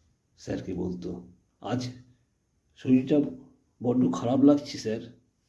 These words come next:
স্যার বলতো, "তাহলে বাড়ি যা।" বাবান জানে এই সময় বাড়ি গেলেই মা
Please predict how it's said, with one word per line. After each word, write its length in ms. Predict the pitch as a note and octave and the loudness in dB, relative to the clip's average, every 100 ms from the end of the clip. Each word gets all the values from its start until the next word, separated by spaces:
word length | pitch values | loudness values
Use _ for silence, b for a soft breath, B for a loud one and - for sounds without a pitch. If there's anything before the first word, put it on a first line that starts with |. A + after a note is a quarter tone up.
| _ _ _ _ _ _ _ _ _ _ _ _ _ _ _ _ _ _ _ _ _ _ _ _ _ _ _ _ _ _ _ _ _ | _ _ _ _ _ _ _ _ _ _ _ _ _ _ _ _ _ _ _ _ _ _ _ _ _ _ _ _ _ _ _ _ _
স্যার 260 | - G#2+ | -6 -2
বলতো, 600 | A2 G#2+ - G#2 G2 - - _ _ _ _ _ _ _ | 0 -2 -2 -6 -6 -8 -20 _ _ _ _ _ _ _
"তাহলে 240 | - F3 F#3 | -4 2 4
বাড়ি 200 | D#3 D#3 | 6 6
যা।" 180 | D3+ D#3 - - _ _ _ _ _ _ _ _ _ _ _ _ _ _ _ _ _ _ _ _ _ _ _ _ _ _ _ _ _ _ _ | 6 2 -2 -18 _ _ _ _ _ _ _ _ _ _ _ _ _ _ _ _ _ _ _ _ _ _ _ _ _ _ _ _ _ _ _
বাবান 320 | G2+ G#2+ G#2 G2+ | -4 -2 0 0
জানে 500 | F#2+ G2 F#2+ F2 - - _ _ _ _ - | 0 -2 -4 -6 -12 -20 _ _ _ _ -4
এই 140 | A#2+ | 0
সময় 260 | B2+ D#3+ C#3+ | 2 2 2
বাড়ি 240 | A2 B2+ | 4 4
গেলেই 420 | B2 G#2+ F#2+ F2 - - _ _ _ _ _ _ - | 4 4 0 -2 -10 -20 _ _ _ _ _ _ -10
মা 160 | A2 | -6